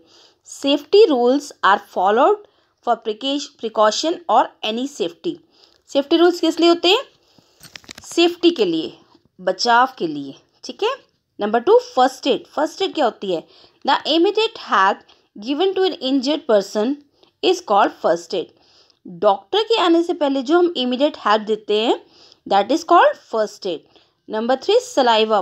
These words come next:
What is saliva? Saliva क्या होता है? Saliva is the liquid that is produced in the mouth। Saliva क्या होता है?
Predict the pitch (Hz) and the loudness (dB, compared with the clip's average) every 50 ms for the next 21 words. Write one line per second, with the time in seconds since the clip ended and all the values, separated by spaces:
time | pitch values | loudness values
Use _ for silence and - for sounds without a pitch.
0 | 185 202 254 302 294 440 453 - - 330 285 254 226 233 233 220 180 180 - - | 0 0 0 0 0 0 -4 -2 -2 0 0 2 2 2 0 -2 -2 -4 -8 -18
1 | - - 240 262 302 311 381 381 349 330 262 - - - 143 - - _ _ - | -14 -8 -4 -2 0 0 0 0 0 -2 -2 -2 -2 -4 -4 -4 -8 _ _ -20
2 | - - - - _ _ - - 233 220 208 208 214 226 233 311 370 - - 233 | -20 -20 -20 -20 _ _ -10 -6 -2 2 2 4 2 2 2 2 0 0 0 -4
3 | 254 254 214 233 226 202 175 170 175 170 - - 220 220 247 302 415 - - - | -4 -4 -2 -2 0 0 0 0 -2 -2 -4 -4 -2 0 0 0 0 -4 -8 -12
4 | _ _ _ _ - 233 190 220 220 214 220 220 - 320 415 427 - - - 226 | _ _ _ _ -14 -6 0 2 2 2 2 0 0 0 0 0 -2 -6 -6 -2
5 | 220 214 202 196 190 226 247 285 330 415 440 - - - 220 208 196 190 202 277 | 0 0 0 -2 -4 -6 -2 -2 -2 -2 -2 -4 -8 -8 -8 -6 -4 -2 0 0
6 | 370 339 247 196 180 180 190 202 226 247 220 - - - - - _ _ _ _ | 0 0 -4 -8 -6 -2 2 4 4 4 4 0 -4 -16 -20 -20 _ _ _ _
7 | _ _ _ _ _ _ _ - 247 233 226 233 240 277 277 277 302 302 302 294 | _ _ _ _ _ _ _ -10 -4 -4 -2 0 0 0 0 0 0 0 0 2
8 | 311 349 440 494 | 2 2 2 0